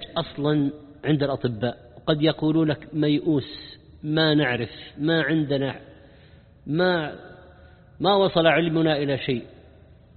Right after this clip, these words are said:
عجزنا". والقرآن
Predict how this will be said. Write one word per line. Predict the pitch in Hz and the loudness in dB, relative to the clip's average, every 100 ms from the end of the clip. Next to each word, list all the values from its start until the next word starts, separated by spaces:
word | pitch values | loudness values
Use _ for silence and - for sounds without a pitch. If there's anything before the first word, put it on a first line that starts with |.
| - | 0
عجزنا". | 143 160 156 139 120 - - - - - - - - - - - _ - - - - | 2 4 4 4 0 -4 -14 -20 -20 -20 -20 -20 -20 -20 -20 -20 _ -20 -20 -20 -8
والقرآن | 139 147 139 160 165 139 | -8 -6 -4 -2 -2 -4